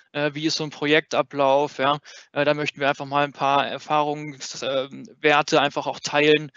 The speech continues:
äh, ein paar Best Practices. Und das sind so die Punkte, die wir heute dann uns mit Ihnen einmal anschauen wollen.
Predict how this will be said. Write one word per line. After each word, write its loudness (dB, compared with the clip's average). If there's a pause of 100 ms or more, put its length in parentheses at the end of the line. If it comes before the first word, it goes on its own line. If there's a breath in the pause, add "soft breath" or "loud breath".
(280 loud breath)
äh, -6
ein -4
paar -4
Best -6
Practices. -4 (340 loud breath)
Und -20
das -2
sind -6
so -2
die -2
Punkte, 2
die -8
wir 2
heute 0
dann 0
uns -4
mit -8
Ihnen -10
einmal -2
anschauen 2
wollen. 2